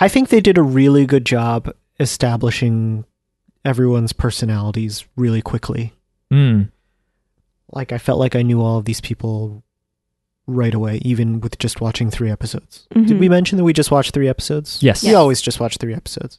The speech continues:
Speaker 2: Yeah, I thought, um, I, at first, because, like, I had all these questions about, like, what is this? Are they in the future? What the hell is this place?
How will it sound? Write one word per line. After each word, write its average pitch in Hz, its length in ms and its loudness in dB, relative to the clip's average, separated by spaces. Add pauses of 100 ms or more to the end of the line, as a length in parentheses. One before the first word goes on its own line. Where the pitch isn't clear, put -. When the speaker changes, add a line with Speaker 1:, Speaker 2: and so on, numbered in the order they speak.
(120)
Speaker 2:
Yeah, 147 380 6
I 190 200 4
thought, 277 440 2
um, 170 380 4
I, 196 240 2 (640)
at 180 160 4
first, - 420 0
because, 165 440 4
like, 143 180 4
I 127 80 6
had 143 140 6
all 151 100 6
these 127 200 2
questions 135 480 0
about, 120 220 4
like, 120 200 2
what 156 240 2
is 208 160 2
this? 101 220 0
Are 120 120 2
they 127 140 4
in 165 100 4
the 147 80 4
future? 180 680 0
What 180 280 0
the 180 100 2
hell 175 200 4
is 165 120 2
this 139 120 0
place? 127 300 2